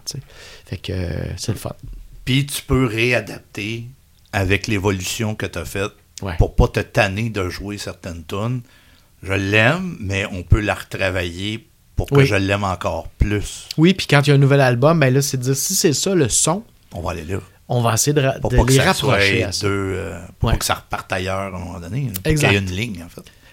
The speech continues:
Speaker 1: Ouais. Fait que ça, l'exercice, il est vraiment le fun, puis il me tente, puis, puis ça fait des beaux problèmes, parce que des fois, je dis, « Ah,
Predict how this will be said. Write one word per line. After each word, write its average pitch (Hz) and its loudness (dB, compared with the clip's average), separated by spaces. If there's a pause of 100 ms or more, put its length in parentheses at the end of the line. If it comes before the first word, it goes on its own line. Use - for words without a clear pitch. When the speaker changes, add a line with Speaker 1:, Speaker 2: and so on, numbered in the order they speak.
(140)
Speaker 1:
Ouais. 151 2 (160)
Fait 95 -10
que - -4
ça, 185 2
l'exercice, 143 2
il 135 2
est 123 2
vraiment 131 2
le 135 0
fun, 143 0
puis 135 -2
il 120 -2
me 113 -4
tente, 180 0
puis, - -8
puis - -18
ça 123 -2
fait 139 2
des 135 8
beaux 135 8
problèmes, 139 2
parce 127 -2
que 127 -4
des - -2
fois, 160 -2
je 135 -4
dis, « 135 -2
Ah, 139 -4